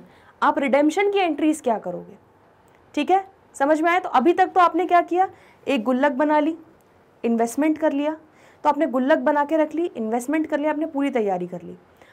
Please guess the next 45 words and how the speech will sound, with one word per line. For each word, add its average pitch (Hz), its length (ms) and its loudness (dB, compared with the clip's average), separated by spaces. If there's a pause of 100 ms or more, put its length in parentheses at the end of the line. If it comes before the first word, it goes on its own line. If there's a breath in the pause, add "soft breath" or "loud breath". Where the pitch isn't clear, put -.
(140)
अब 269 100 2
बेटी 262 320 -2
के 320 100 -2
शादी 269 280 0
का 285 120 0
दिन 277 180 2
आया, 277 200 0
उसके 262 260 -8
पहले 262 260 -4
आपने 262 240 -2
क्या 269 180 0
किया, 277 280 -6 (280 soft breath)
इन्वेस्टमेंट 254 460 -2
को 285 100 -4
बेच 247 260 0
के 311 120 -8
पैसा 233 300 -2
रियलाइज 185 400 -4
कर 175 140 -14
लिया। 175 180 -18 (540 soft breath)
अब, 262 220 2 (560)
अब 320 240 4
finally 277 460 2
रिडेम्पशन 247 440 -2
की 254 140 -8
जो 254 100 -6
हमारी 240 280 -4
एंट्रीज 226 400 -6
होंगी 233 220 -6
वो 262 140 -4
ये 214 160 -2
होंगी। 170 320 -8 (580 soft breath)
बहुत 285 260 4
सिंपल 302 300 2
है, 311 100 -6 (680)
जब 247 260 0
डिबेंचर 262 380 2
को 370 140 -2
इशू 370 280 2
करते 247 280 0
हो 175 140 -8 (200)
तब 269 100 0
क्या 311 180 4
करते 262 280 0
हो, 175 120 -8